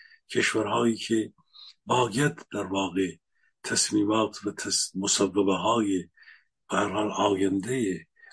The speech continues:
اونها رو پس از این مسئله حکم جلب و دادگاهی شدن پوتین، نتایج اون به هر حال، حالا یه روزی به هر حال وجود داره، یه روزی مسئله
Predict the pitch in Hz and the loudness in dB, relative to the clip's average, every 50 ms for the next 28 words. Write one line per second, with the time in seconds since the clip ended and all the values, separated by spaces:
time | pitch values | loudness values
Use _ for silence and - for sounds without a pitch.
0 | - - 95 101 95 90 104 110 110 104 98 90 - - 165 156 - 127 110 95 | -10 -6 -4 -4 -2 0 0 0 0 0 -2 -4 -4 -2 -2 0 0 0 -2 -2
1 | 95 98 98 98 92 95 92 - - 92 90 95 95 95 92 85 98 95 - - | -2 -2 -2 -2 -2 -2 -2 -2 -2 -2 -2 -2 -2 -2 -2 -2 -4 -6 -4 -4
2 | 95 87 82 101 110 113 117 120 - _ _ - - - - - _ - 104 - | -4 -4 0 0 0 0 -2 -4 -8 _ _ -20 -18 -18 -20 -6 _ -2 2 4
3 | 107 107 104 98 - 98 98 95 95 95 92 - - - 98 92 123 127 120 107 | 4 4 2 2 0 -2 -2 0 -2 -2 -2 -2 0 0 0 2 2 2 2 2
4 | 95 87 80 - _ _ _ _ _ _ _ _ _ - - - - - - 123 | 2 -2 -4 -10 _ _ _ _ _ _ _ _ _ -8 -6 -6 -4 0 2 4
5 | 127 127 127 123 - _ _ _ _ _ _ _ - - - - - - - - | 4 4 4 0 -4 _ _ _ _ _ _ _ -20 -20 -20 -20 -8 -4 -4 0
6 | - 127 123 123 127 120 113 127 123 113 104 107 107 101 95 110 110 104 98 104 | 2 4 4 4 4 4 4 4 2 2 2 0 -2 -2 0 0 0 0 2 0
7 | 101 101 101 101 104 120 127 120 127 139 143 123 117 117 104 101 101 - 95 92 | 0 2 2 4 6 6 6 6 6 4 4 4 2 0 0 0 -4 -6 -6 -4
8 | 101 113 110 104 - - 117 127 139 160 165 165 - 101 95 - - - - - | -2 -2 -2 -4 -4 -6 -6 0 2 2 2 2 0 -4 -8 -8 -10 -16 -14 -10
9 | 92 101 110 113 123 127 120 - - 117 - - _ _ - - - _ _ - | -6 -6 -4 -4 -4 -4 -4 -4 -6 -6 -8 -10 _ _ -20 -20 -20 _ _ -6
10 | - 98 - - 104 107 120 123 127 127 | -2 0 0 0 2 2 2 2 0 0